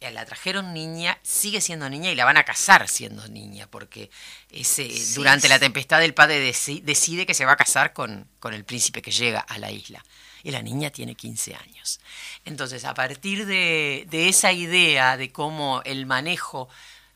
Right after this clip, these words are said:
Speaker 1: y, y la, la, la víctima mujer
Speaker 2: Ujú.
Speaker 1: de las migraciones, víctima de trata, eh, y de tran-, y de, y de tráfico también, eh, a lo largo de toda la historia. Entonces, eh, la obra se divide, es una obra corta, eh, no es larga,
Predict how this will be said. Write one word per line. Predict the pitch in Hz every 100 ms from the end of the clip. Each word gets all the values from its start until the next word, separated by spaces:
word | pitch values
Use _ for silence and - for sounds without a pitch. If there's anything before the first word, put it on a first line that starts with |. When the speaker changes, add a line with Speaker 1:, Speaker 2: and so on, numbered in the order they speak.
| _
Speaker 1:
y, | 143 131 131 127 123 127
y | 139 131
la, | 127 131 147
la, | 156 143
la | 143 139
víctima | 160 190 - 156 139
mujer | 135 127 - 160 120 -
Speaker 2:
Ujú. | - 233 240
Speaker 1:
de | 123
las | 117 -
migraciones, | 143 120 123 - 175 165 147 117 110 - - -
víctima | 147 - 143 131 117
de | 120
trata, | - 160 156 - 120 120 - _ _ _ _ -
eh, | 127 113 113 113 117
y | - 147 120
de | 110
tran-, | 151 151 139 113
y | 123 117
de, | 110 110
y | 117
de | 120
tráfico | 110 143 - - 123
también, | 147 170 151 147 - - - - _ -
eh, | 135 127 123 120 120 123 _ _ _ _ _ _ -
a | 160
lo | 139
largo | 143 156
de | 160
toda | 143 139
la | 131
historia. | 123 - 110 110
Entonces, | 110 117 123 123 -
eh, | 127 113 113
la | 127
obra | 131 135
se | 139 139
divide, | 127 127 165 185
es | -
una | 220
obra | 180 156
corta, | 165 131 117 120
eh, |
no | 139
es | 131
larga, | 120 104 98